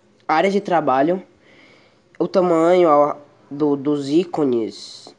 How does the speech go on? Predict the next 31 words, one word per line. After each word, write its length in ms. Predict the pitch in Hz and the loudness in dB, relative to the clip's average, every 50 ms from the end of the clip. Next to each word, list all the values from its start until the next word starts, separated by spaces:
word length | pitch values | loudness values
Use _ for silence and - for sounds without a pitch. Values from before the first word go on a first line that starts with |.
| _ - | _ -12
Efeito 300 | 131 - - 151 135 139 | -10 -6 -6 -6 -6 -6
de 60 | 147 | -10
rolagem. 760 | 135 - 143 139 135 110 90 92 113 143 151 143 110 92 - | -8 -4 -2 -2 -2 -2 -2 -2 -2 -2 -4 -4 -8 -12 -12
O 40 | 123 _ _ _ _ - | -16 _ _ _ _ -18
que 100 | - - | -16 -16
é 20 | |
isso 120 | 165 - 175 | -16 -16 -16
aqui, 180 | - - - | -18 -18 -18
mano? 140 | 175 - - _ _ _ _ _ _ _ _ _ _ _ _ _ _ _ _ _ _ - | -18 -18 -20 _ _ _ _ _ _ _ _ _ _ _ _ _ _ _ _ _ _ -16
Cubo. 460 | - - 156 165 160 160 - - - _ _ _ _ _ _ _ _ | -10 -6 -6 -6 -6 -8 -16 -18 -20 _ _ _ _ _ _ _ _
Ah. 920 | - 151 151 160 165 175 180 185 180 180 180 180 180 165 156 123 123 120 - - _ _ _ _ _ _ _ _ _ _ _ _ _ _ _ - | -10 -10 -8 -10 -10 -14 -16 -16 -16 -16 -16 -16 -16 -16 -16 -16 -18 -20 -20 -20 _ _ _ _ _ _ _ _ _ _ _ _ _ _ _ -2
Dá 100 | 160 175 | 0 2
esse 260 | 180 180 - - 185 | 2 0 0 -2 -4
efeitozinho 680 | 180 180 - 180 170 170 175 170 165 156 156 165 160 | -4 -2 0 0 0 0 0 -4 -4 -2 0 0 0
aqui, 240 | 156 160 - - 139 | 0 -2 -4 -8 -6
galera. 400 | 123 127 110 104 90 85 95 - - - _ _ _ _ _ | -6 -6 -6 -8 -10 -12 -16 -20 -20 -20 _ _ _ _ _
Eu 100 | - 139 | -14 -12
gostei 280 | 131 143 139 - 139 147 | -10 -10 -10 -8 -10 -8
desse. 280 | 175 170 165 - - - _ _ _ _ _ _ _ _ _ _ - _ _ _ _ _ | -8 -10 -14 -18 -20 -20 _ _ _ _ _ _ _ _ _ _ -20 _ _ _ _ _
Rolagem 500 | _ - 156 160 156 156 175 170 185 175 | _ -4 -2 0 2 2 0 0 0 -2
de 80 | 170 165 | -2 -2
papel 300 | 170 156 - 160 151 147 | -4 -6 -4 -4 -4 -4
de 80 | 147 | -4
parede. 320 | 143 - 151 139 139 135 139 | -4 -2 -2 0 0 0 0
Eu 60 | 143 | 0
não 100 | 156 175 | -2 -2
sei 200 | 175 - 170 160 | -4 -2 -2 -2
o 40 | 160 | -2
que 100 | - 160 | -2 -2
é 80 | 123 | -2
isso. 360 | 117 117 120 120 - - 131 | -2 -2 -4 -4 -8 -12 -14